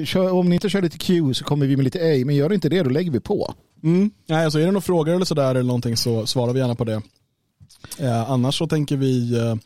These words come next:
Speaker 2: avrunda för den här kvällen,
Speaker 1: Ja.
Speaker 2: och så får ni hålla er till tål-, tåls tills imorgon, för då kommer det såklart podd. På torsdag kommer det podd.
Speaker 1: Ja.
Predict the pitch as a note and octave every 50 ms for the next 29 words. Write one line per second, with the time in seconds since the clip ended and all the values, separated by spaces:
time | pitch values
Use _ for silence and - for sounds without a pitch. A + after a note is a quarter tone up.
0 | _ - - - - - - - - C#3 B2 A2+ G#2+ A#2+ C#3+ G3 G#3+ F#3 F#3+ E3
1 | C3+ A#2+ B2+ A#2+ A2 A2+ A2+ A#2 C3 C3+ B2 - C3+ B2+ B2+ B2+ B2+ C3 C3+ E3
2 | F3+ - - - - D3 C#3+ C#3 C3 C#3+ C3+ C#3 C3 B2+ C3 - C#3 C#3 C3 B2+
3 | - - _ - - D3 D3 C3 - C3+ B2 C#3 C3 D3 F3 G#3+ A3+ A3+ A#3+ C4
4 | C#4 - _ _ _ _ _ _ _ _ - B2 B2+ A#2+ C3 C3+ C3+ C3+ C3+ B2+
5 | B2+ B2 B2 A2 - B2+ B2 C3 D3+ D#3+ F3 - _ _ - - - - - -
6 | - B2 - D3+ D#3 E3+ E3 - D#3 - D#3+ D3+ D3+ D3 B2+ C#3 B2+ A#2+ C#3 D#3
7 | E3+ D#3+ - E2+ C2+ G1+ G#1 -